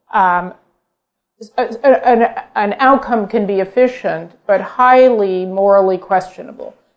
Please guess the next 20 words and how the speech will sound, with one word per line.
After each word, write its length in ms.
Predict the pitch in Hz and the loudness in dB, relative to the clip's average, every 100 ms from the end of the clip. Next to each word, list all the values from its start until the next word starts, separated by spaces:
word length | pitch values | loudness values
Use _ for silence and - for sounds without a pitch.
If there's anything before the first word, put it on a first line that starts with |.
| _ | _
So 560 | - 196 175 175 180 - | -4 0 2 2 0 0
Amartya 380 | 208 214 214 190 | 2 2 2 -6
Sen, 320 | - 196 175 | -2 0 0
I 100 | 170 | -4
think, 280 | 175 180 175 | -6 -8 -2
gives 300 | 185 185 - | -4 -4 -4
the 140 | 175 | -2
example 800 | 170 175 180 175 180 180 170 175 | -2 -4 -4 -2 -4 -2 -2 -2
of, 520 | 180 175 175 175 175 _ | -4 -2 -2 -4 -8 _
you 100 | 233 | -6
know, 140 | 190 | -2
imagine 560 | 175 190 196 202 196 185 | -2 0 -2 -2 -4 -6
a 60 | 170 | -6
society 840 | 185 175 185 180 196 190 180 170 | -8 -8 0 0 2 0 -2 -6
in 160 | 175 185 | -8 -8
which 200 | 180 180 | -10 -10
somebody, 1400 | - 190 196 190 185 _ _ - - 175 170 165 165 208 | -10 -8 -6 -10 -14 _ _ 0 2 2 -2 -6 -10 -4
there 140 | 196 | -4
are 40 | |
some 520 | 175 196 190 185 180 | -2 -4 -4 -6 -12